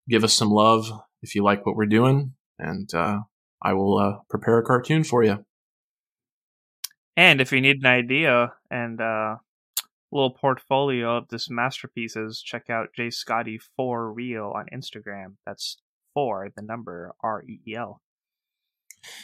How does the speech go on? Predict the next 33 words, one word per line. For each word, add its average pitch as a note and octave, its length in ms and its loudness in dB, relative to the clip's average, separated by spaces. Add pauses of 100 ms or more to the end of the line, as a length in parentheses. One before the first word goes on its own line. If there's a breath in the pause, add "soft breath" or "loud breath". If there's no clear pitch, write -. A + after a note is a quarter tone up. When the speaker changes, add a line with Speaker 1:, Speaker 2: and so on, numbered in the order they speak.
(160 loud breath)
Speaker 1:
Thank G2+ 200 4
you, G#2 60 -4
sir. G2+ 340 2 (180)
Thank G#2 120 2
you, G2+ 40 2
sir. G2+ 140 0
You, G2+ 180 4
you, G2+ 140 2 (220)
you G#2+ 80 0
flatter. G#2 340 4
I G2 80 4
don't G#2 140 4
know G#2 120 6
if, G#2 220 -4
if G#2 200 -2
masterpieces, G2 960 -2
uh, F#2 420 2 (840)
if G#2+ 160 -2
I G2+ 80 4
feel A2+ 260 4
comfortable G2+ 420 0
with F#2+ 140 0
that F#2 200 2
in G2 100 -2
terms - 340 -2
of G#2+ 60 -2
you G#2+ 120 4
just G#2 160 2
calling G2+ 300 2
this G#2 180 0
episode G2 380 2
a F#2 40 0
masterpiece, - 760 -4